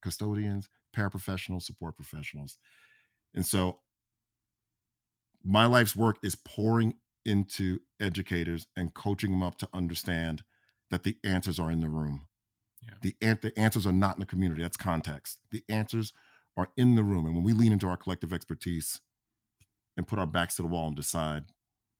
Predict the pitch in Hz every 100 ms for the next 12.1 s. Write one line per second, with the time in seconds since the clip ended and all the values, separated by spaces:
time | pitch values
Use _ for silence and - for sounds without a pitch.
0 | _ _ _ _ _ - 85 82 85 82
1 | 80 78 73 71 69 _ _ _ _ _
2 | _ _ _ _ - - 80 - 71 65
3 | 62 127 _ _ _ _ _ - - 92
4 | _ _ _ - 87 90 - 110 104 117
5 | 104 101 98 101 98 101 _ - - -
6 | - - _ 123 110 110 123 123 117 120
7 | 110 110 107 - 110 101 110 107 101 101
8 | - 110 101 98 95 - 107 95 92 87
9 | 85 _ - 98 104 104 98 101 - -
10 | 104 101 92 - - 101 92 - 107 107
11 | 113 117 113 107 110 101 92 - - 120
12 | 107